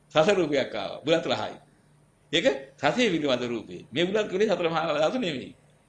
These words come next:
ඒක වෙනම තියෙනවා. කාපු එක. මතකයේ හිටියා රස රූපේ. ඊට පස්සේ මේක අත,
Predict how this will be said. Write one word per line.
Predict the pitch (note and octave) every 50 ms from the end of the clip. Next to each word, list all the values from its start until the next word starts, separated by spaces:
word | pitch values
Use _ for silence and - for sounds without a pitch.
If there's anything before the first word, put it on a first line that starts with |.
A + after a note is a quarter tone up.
| _
ඒක | D#3+ F#3
වෙනම | A#3 G#3+ G#3 G3 E3+
තියෙනවා. | C#3+ A#2+ A2+ G#2 - - - - -
කාපු | - C#3+ D3 B2+ B2
එක. | A2+ G2+ - - - _ _ _ _ _ _ _ _ _ _ -
මතකයේ | - - D3+ F#3 G#3 A3+ A#3 G#3+
හිටියා | F#3+ F#3 G#3+ C4 D#4+ A4 G#4+ - - _ _ _ _ _ _ _ _ -
රස | D#3 - E3+ F#3 G#3+ G#3+ G3
රූපේ. | D#3+ C#3+ B2 - - G2 G2+ - - _ _ _ _ _ _ _ _ _ _ _ _ _ _
ඊට | D#3 F3
පස්සේ | A3+ B3+ A#3 A3+
මේක | A#3+ A3+
අත, | - E3 -